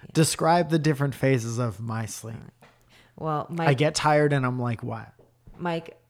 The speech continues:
Speaker 1: gets tired and then just curls up on the couch, normally facing, like, the, the back
Speaker 2: How
Speaker 1: of the
Speaker 2: boring.
Speaker 1: couch,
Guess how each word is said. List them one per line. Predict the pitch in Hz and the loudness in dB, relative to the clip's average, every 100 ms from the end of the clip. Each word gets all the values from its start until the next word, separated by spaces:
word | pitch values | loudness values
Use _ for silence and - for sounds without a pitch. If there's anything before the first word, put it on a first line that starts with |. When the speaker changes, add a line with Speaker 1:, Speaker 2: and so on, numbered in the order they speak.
| 175 | -6
Speaker 1:
gets | 185 185 | -4 -4
tired | - 180 165 165 - | -4 -2 0 -2 -4
and | 165 160 | -8 -6
then | 151 147 | -6 -8
just | 156 - - _ _ _ _ - | -10 -12 -16 _ _ _ _ -14
curls | 170 165 165 | -8 -6 -6
up | 156 156 | -6 -6
on | 147 | -8
the | |
couch, | 147 156 143 143 - | -8 -6 -6 -6 -12
normally | 151 151 160 160 | -10 -8 -8 -8
facing, | 156 160 151 151 143 | -10 -12 -12 -12 -10
like, | 135 - | -12 -10
the, | 139 135 135 - - | -10 -10 -12 -18 -16
the | 143 135 131 - 139 | -14 -14 -16 -20 -12
back | 143 135 139 - _ _ _ _ _ _ | -8 -8 -10 -18 _ _ _ _ _ _
Speaker 2:
How | - 170 | -2 0
Speaker 1:
of | 120 | 0
the | |
Speaker 2:
boring. | 107 120 107 | 0 -2 -2
Speaker 1:
couch, | 156 170 - | -8 -10 -16